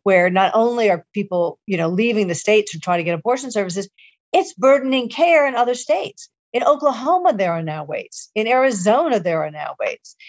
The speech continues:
And so just, you know, if they think this is going to solve some,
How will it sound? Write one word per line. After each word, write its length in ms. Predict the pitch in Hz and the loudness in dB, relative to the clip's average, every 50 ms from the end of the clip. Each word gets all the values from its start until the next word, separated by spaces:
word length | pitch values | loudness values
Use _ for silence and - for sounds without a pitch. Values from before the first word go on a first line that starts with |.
| - - - - | -20 -10 -4 -2
And 160 | 226 226 208 | 0 0 0
so 520 | - - - 254 240 233 226 220 202 - _ - | -2 0 2 4 4 4 4 2 -2 -6 _ -12
just, 400 | 185 - 269 269 262 - - _ _ | -4 0 0 0 0 -2 -8 _ _
you 100 | - 247 | -8 -4
know, 380 | 254 233 214 202 196 196 185 _ _ _ _ _ | 0 2 2 2 2 0 -2 _ _ _ _ _
if 160 | - 220 185 | -8 -2 2
they 180 | 247 269 302 320 | 4 4 4 2
think 200 | 320 330 262 202 | 0 -6 -4 -2
this 160 | 233 240 - | -2 -4 -4
is 140 | 233 208 - | -6 -10 -8
going 220 | 220 214 208 196 | -6 -6 -6 -6
to 100 | - 190 | -6 -8
solve 720 | 170 - - - 214 226 233 240 240 233 226 208 190 175 - | -10 -4 -2 0 2 4 4 4 4 4 4 2 0 -2 -6
some, 640 | - - - - 208 202 196 190 185 185 180 170 | -18 -12 -6 -4 -2 0 0 -2 -2 -4 -8 -14